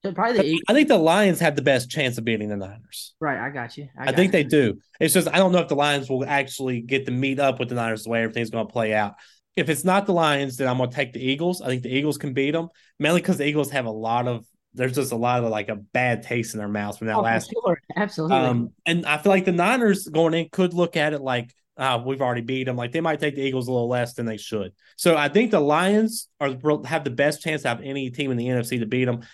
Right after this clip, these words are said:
Speaker 2: but I think the Eagles have the most realistic chance of beating 'cause of the, like, there's a more clear way for them to match up in playoffs.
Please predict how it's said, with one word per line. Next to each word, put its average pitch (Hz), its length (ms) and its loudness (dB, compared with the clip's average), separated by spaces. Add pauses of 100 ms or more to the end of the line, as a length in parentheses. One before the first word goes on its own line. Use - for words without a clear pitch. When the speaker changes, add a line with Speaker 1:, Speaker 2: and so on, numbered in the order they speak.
(180)
Speaker 2:
but 135 500 0 (220)
I 123 80 -2
think 127 160 0
the 123 120 -6
Eagles 127 380 0
have 120 180 -4
the 117 100 -4
most 117 320 -4
realistic 110 440 -4
chance 110 240 -6
of 104 80 -8
beating 110 260 0
'cause 110 240 -4
of 107 160 -4
the, 117 220 0
like, 123 160 0
there's 135 160 0
a 127 60 0
more 123 200 2
clear 123 340 -2
way 117 300 0
for 117 80 -8
them 110 140 -4
to 107 60 -4
match 104 280 -4
up 101 140 -4
in 95 80 -14
playoffs. 104 480 -12